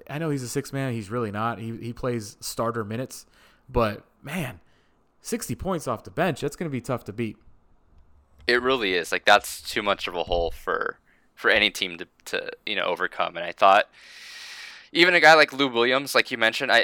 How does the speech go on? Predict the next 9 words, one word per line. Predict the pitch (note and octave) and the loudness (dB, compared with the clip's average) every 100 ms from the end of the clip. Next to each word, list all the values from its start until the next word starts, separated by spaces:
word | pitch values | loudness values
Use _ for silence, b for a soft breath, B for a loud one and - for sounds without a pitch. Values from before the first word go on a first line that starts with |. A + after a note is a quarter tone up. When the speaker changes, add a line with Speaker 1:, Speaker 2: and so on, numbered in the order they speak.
| - | 6
Speaker 2:
I | A2 | 4
thought | A#2 A2+ | 6 2
the | A2+ | 2
Lakers | G#2+ A#2 G2 | -2 -2 -4
really | G#2+ G#2+ G2+ | -4 -2 2
had | G2+ G2 | 2 0
no | F#2+ G2 G2 G2 _ _ _ _ _ _ A2+ | 0 0 -2 -6 _ _ _ _ _ _ -10
really | A2 G#2+ G2+ F#2+ | -2 0 2 6
option | F2+ F2+ - G2 F#2+ | 6 6 0 -4 -6